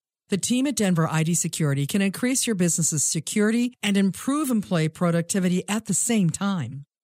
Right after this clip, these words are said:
Using the latest technologies, employees can connect securely from anywhere, planes, hotels, coffee shops,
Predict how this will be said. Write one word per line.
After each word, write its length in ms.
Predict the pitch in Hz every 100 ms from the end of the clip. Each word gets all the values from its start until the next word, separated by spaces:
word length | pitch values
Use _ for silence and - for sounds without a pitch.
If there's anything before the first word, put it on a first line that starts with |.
| _
Using 360 | 233 277 269 233
the 80 | 180
latest 420 | 156 175 240 -
technologies, 640 | 269 202 151 143 147 156 -
employees 500 | 208 190 220 247 277
can 160 | - 208
connect 320 | 196 180 -
securely 460 | 185 - 175 180
from 200 | 180 240 233
anywhere, 540 | 247 277 165 110 98 - _
planes, 560 | - 247 247 151 104 -
hotels, 600 | 185 175 226 214 123 - -
coffee 300 | 254 277 254
shops, 320 | - 151 131